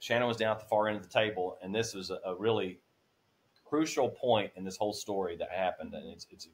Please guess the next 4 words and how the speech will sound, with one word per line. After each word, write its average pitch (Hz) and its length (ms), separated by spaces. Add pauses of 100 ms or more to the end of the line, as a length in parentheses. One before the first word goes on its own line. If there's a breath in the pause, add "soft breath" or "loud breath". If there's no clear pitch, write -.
very 107 220
important 85 360
point. 82 200 (1600)
She, 135 440